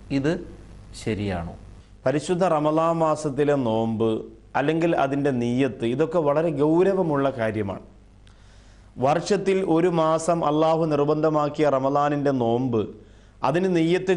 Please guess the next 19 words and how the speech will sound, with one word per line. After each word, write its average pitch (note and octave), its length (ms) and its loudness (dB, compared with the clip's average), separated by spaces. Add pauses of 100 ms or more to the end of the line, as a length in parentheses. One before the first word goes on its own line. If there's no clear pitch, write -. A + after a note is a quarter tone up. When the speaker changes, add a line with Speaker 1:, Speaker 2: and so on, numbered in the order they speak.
Speaker 2:
ചെയ്യുമ്പോൾ E3 340 2 (140)
റമളാനിൻ്റെ F3+ 720 2
നോമ്പിന് E3 400 2
വേണ്ടി E3+ 200 0 (140)
തന്നെ E3+ 380 0
മാത്രമേ D#3 360 0
നിയ്യത്ത് C#3 280 -2 (100)
ചെയ്യാവൂ. G#2 340 0 (1080)
നവൈത്തു E3+ 380 2 (140)
സൗമ D#3+ 260 2 (120)
ഗദിൻ D#3+ 220 2 (100)
അൻ D3 100 0 (140)
അദാഇ D#3 440 2 (140)
ഫർദ് D3 320 2
റമളാനി D3+ 480 0 (100)
ആദി C#3+ 200 0 (120)
സനത്തിൽ C#3+ 400 0
ഇല്ലാഹി C#3+ 300 2 (100)
തആല C#3 280 2